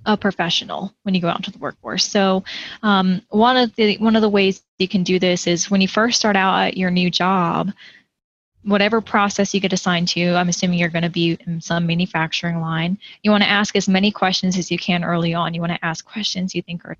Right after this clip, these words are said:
dumb, things, things that, uh, make you look like an idiot. You wanna ask them just early on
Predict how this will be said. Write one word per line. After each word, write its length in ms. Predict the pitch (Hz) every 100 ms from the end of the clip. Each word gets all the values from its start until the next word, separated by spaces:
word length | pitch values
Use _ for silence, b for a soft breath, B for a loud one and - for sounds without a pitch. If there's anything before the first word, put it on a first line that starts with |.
| -
dumb, 380 | 165 202 277 - _ _ -
things, 440 | 190 180 - - -
things 280 | 196 196 190
that, 220 | 175 170 B B B
uh, 300 | 190 175 165 - _ - _ _ _
make 260 | 190 180
you 100 | 180
look 120 | 175 170
like 180 | 170
an 100 | 170
idiot. 280 | 170 208 233
You 80 | 214
wanna 140 | 175
ask 260 | 175 180 -
them 240 | 170 165
just 280 | 196 160 - _ _
early 320 | 175 185 233 262
on 460 | 220 208 214 220